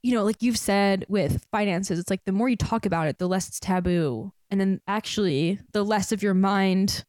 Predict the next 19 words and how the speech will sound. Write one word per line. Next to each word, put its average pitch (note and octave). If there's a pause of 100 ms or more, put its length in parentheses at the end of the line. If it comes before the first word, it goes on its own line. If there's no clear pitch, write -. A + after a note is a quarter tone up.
(420)
is G#3
focused -
on F3
that, F#3
because G3
it's F#3+
like, F#3+ (140)
"This -
is G#3+
my C4
burden. G3+
I G#3+
must A3+
deal A#3
with G#3+
this G#3+
on G3+
my F#3+
own." F#3